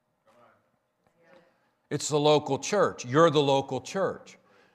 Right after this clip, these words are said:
We're the ones, you're the ones, and I'm part of the local church as well, even though I'm a pastor.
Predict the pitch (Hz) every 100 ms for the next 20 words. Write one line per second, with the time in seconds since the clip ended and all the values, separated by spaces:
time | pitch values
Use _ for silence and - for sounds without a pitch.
0 | _ _ 127 165 208 220 180 147 135 127
1 | 135 185 208 165 127 113 139 143 156 202
2 | 160 151 131 123 123 120 120 120 - 127
3 | 110 110 131 143 151 120 117 120 113 107
4 | 95 156 190 - 113